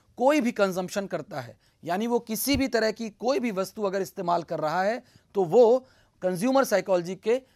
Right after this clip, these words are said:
डोमेन में आएगी। और यहाँ पर एक मिसकंसेप्शन जो अक्सर, आ, विद्यार्थियों में और कई लोगों में रहता है, वो ये समझते हैं कि कंज्यूमर साइकोलॉजी केवल रिस्ट्रिक्टेड है शॉपिंग से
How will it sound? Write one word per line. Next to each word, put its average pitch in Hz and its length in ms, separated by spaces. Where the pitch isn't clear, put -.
डोमेन 196 320
में 190 180
आएगी। 139 420
और 247 360
यहाँ 185 360
पर 247 120
एक 233 320
मिसकंसेप्शन 226 800
जो 202 100
अक्सर, 226 460
आ, 165 300
विद्यार्थियों 190 640
में 214 140
और 208 260
कई 240 120
लोगों 214 260
में 202 120
रहता 190 320
है, 180 220
वो 220 120
ये 262 140
समझते 208 380
हैं 196 280
कि 180 80
कंज्यूमर 214 500
साइकोलॉजी 180 640
केवल 247 260
रिस्ट्रिक्टेड 220 640
है 196 280
शॉपिंग 240 500
से 208 400